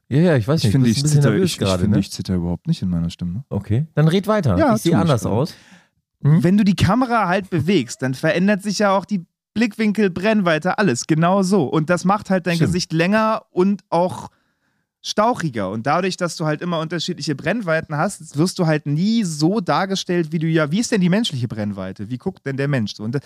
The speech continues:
Speaker 2: das heißt, im Raum wirkst du ja nochmal anders. Und dieses Erleben von dir als Person im Raum, vice versa, hatten wir ja noch nie. Und das bleibt
Speaker 1: Stark.
Speaker 2: jetzt aus und du bist dementsprechend gerade halt noch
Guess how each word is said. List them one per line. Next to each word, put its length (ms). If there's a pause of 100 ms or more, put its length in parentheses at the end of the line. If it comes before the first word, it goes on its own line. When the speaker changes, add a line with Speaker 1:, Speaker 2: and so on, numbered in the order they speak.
(180)
Speaker 2:
das 140
heißt, 200
im 140
Raum 480
wirkst 360
du 60
ja 160
nochmal 380
anders. 340
Und 160
dieses 320 (220)
Erleben 640 (260)
von 280
dir 380
als 240
Person 540
im 240
Raum, 640 (320)
vice 380
versa, 440
hatten 300
wir 100
ja 160
noch 160
nie. 300 (680)
Und 160
das 220
bleibt 300
Speaker 1:
Stark. 100
Speaker 2:
jetzt 240
aus 340
und 180
du 60
bist 260
dementsprechend 600
gerade 320
halt 220
noch 300